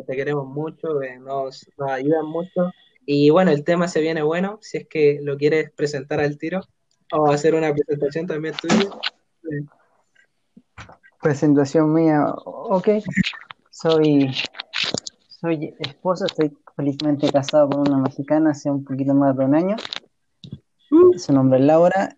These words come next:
Speaker 2: Eh, soy abogado de profesión. Soy alguien que siempre le ha interesado este rollo de las, de las ideas, del pensamiento. Creo que algo, algo, algo que, que hablaba con,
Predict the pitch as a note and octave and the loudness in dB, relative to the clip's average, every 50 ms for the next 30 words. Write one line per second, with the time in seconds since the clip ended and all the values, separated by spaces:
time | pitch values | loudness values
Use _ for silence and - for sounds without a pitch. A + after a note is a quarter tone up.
0 | - - E3+ E3+ E3 D#3+ E3 E3+ F3 F3 F3 E3+ - - - - - - - - | -14 -6 0 2 4 6 6 6 6 4 2 0 -2 -4 -4 -6 -6 -8 -8 -10
1 | - - E3 E3 D#3+ D#3 D#3 D3+ D3+ C#3 C3 - - - C#3+ C#3 C3+ C3+ C3 C3 | -4 0 2 4 6 6 6 6 4 2 0 -4 -6 -2 0 2 4 4 4 4
2 | C3 D3 E3 F#3 F#3+ F3+ F3 E3 D#3 - D#3 C#3+ - D3 C#3 - - D#3 D3+ D#3 | 4 4 4 4 4 4 2 2 2 0 -2 -4 -4 -6 -6 -2 0 2 2 2
3 | D#3+ D#3+ D#3 _ _ _ _ _ _ _ _ _ _ _ _ _ _ _ _ _ | 0 -2 -4 _ _ _ _ _ _ _ _ _ _ _ _ _ _ _ _ _
4 | _ _ _ _ _ - - - - D3 C#3 C#3 C3+ C3+ C3 C3 C#3 C#3+ - _ | _ _ _ _ _ -18 -16 -8 -2 0 2 4 4 4 2 0 -2 -4 -8 _
5 | - - - - - - - - - E3 E3+ F3+ F#3+ F#3 E3+ - - - D3+ D3 | -20 -18 -16 -12 -8 -8 -8 -4 -2 0 2 2 2 0 0 -2 0 0 0 0
6 | - - E3+ E3 D3+ - D#3+ D#3 D#3+ D3+ D3 D3+ D3 C#3 C#3 E3 D3 C#3+ C#3 - | 0 0 0 0 0 0 0 0 0 0 0 0 -2 -2 0 0 0 0 -2 -2
7 | D3 C3+ C3+ C#3 C#3 C#3 C#3 C#3 C3+ C3+ C3 B2+ A#2+ A#2+ - - - _ _ C3+ | -2 0 2 2 4 4 4 4 4 2 2 0 -2 -2 -6 -12 -20 _ _ -10
8 | C3 B2+ B2 B2+ B2+ B2 - B2 B2 B2+ C3+ C3+ C3 B2+ B2+ B2 A#2+ - - B2 | -6 -6 -4 -4 -6 -6 -6 -4 -2 0 2 2 2 0 0 -4 -6 -6 -6 -6
9 | B2 A#2+ - B2 B2 B2+ C3 B2+ B2 - _ _ _ _ - - - _ _ _ | -4 -4 -2 -2 0 0 0 -2 -4 -8 _ _ _ _ -20 -20 -20 _ _ _
10 | _ _ _ - - - C3+ B2+ B2+ C3 C3 B2+ B2 B2+ _ _ _ _ _ _ | _ _ _ -8 -2 0 0 0 0 -2 -6 -6 -8 -10 _ _ _ _ _ _
11 | - C3+ C3 C3+ C#3 C3 - - - - - - D3+ D3+ D3 D3 - - - D3 | -6 -4 -2 0 0 -2 -4 -6 -12 -14 -8 -2 0 0 2 0 -2 -2 -2 2
12 | D3+ D3 D3 C#3+ C#3+ C#3 C#3 - C3+ C3+ B2+ B2+ B2 B2 - _ _ _ C3+ C3+ | 2 4 4 4 2 2 0 0 0 0 0 -2 -4 -8 -12 _ _ _ -20 -20
13 | _ - - B2+ B2+ C3 C3+ C3+ C#3 C#3 C3+ C3+ - B2+ A#2+ A#2+ A#2+ A#2+ A#2 A#2 | _ -4 0 2 2 4 4 4 4 4 4 2 2 0 0 0 -2 -4 -6 -8